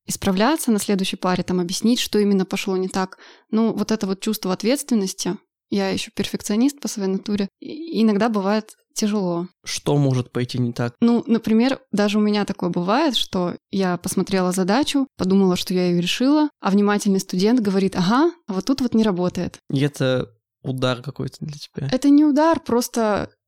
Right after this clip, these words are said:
Speaker 1: когда идет что-то не по плану, то, ну, хочется ведь, чтобы все было
Speaker 2: Ну да.
Speaker 1: как планируешь.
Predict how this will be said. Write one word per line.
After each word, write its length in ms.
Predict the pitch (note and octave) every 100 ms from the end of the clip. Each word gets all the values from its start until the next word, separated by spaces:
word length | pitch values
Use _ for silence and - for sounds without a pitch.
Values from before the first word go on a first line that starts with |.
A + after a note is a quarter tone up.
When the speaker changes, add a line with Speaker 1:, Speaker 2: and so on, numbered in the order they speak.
| -
Speaker 1:
когда 260 | A3+ A#3
идет 160 | B3+ A#3+
что-то 300 | - B3 A3
не 100 | A3
по 100 | A3
плану, 540 | A3 D4 F4 C#4+ G3 F#3+ -
то, 380 | B3+ C#4 A#3+ - _
ну, 100 | C4
хочется 360 | C4 C4 - G3
ведь, 100 | F#3+
чтобы 300 | - G3 F3+
все 180 | - F#3+
было 320 | F#3 F#3 G#3+ - -
Speaker 2:
Ну 180 | D3+ D3
да. 120 | B2
Speaker 1:
как 160 | B2
планируешь. 540 | C#3+ G#3 A#3+ B3 G#3